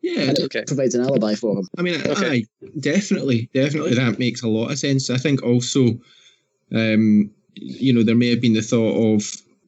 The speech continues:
Speaker 1: what would the Soviets do if there was just, uh, they, you know, they might, it, there could be a, a kind of a can of worms if a British secret agent's just found dead in the middle of, you know what I mean,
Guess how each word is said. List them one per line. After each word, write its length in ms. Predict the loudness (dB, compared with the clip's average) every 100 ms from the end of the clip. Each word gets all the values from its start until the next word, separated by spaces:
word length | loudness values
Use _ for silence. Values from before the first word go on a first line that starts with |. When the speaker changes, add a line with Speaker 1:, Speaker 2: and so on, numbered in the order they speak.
| -2
Speaker 1:
what 160 | 0 2
would 100 | 0
the 60 |
Soviets 500 | 0 2 2 2 -2
do 200 | 0 0 0
if 100 | 0
there 80 |
was 100 | 0
just, 260 | 0 -4 -2 -2
uh, 180 | 0
they, 240 | 2 0 -2
you 160 | -2 2
know, 120 | 2
they 120 | 4
might, 240 | 2 0 0
it, 120 | -2 -4 -10 _ -4
there 120 | -2
could 240 | 0 0 0
be 120 | 0
a, 160 | 0 -4 -4
a 80 | -6 -6
kind 180 | -2 0
of 100 | 0
a 80 | -2
can 280 | -2 0 2
of 100 | 2
worms 380 | 4 2 2
if 160 | 0 -2
a 120 | -2
British 480 | -2 -4 -2 -2 -4
secret 360 | -4 -4 -4 -2
agent's 440 | 0 0 0 -2 -4
just 220 | -6 -2
found 240 | 0 2
dead 200 | 0 -2
in 60 | 0
the 80 | 2
middle 180 | 2 0
of, 140 | 0
you 60 | 0
know 60 |
what 40 | 2
I 40 | 2
mean, 160 | 0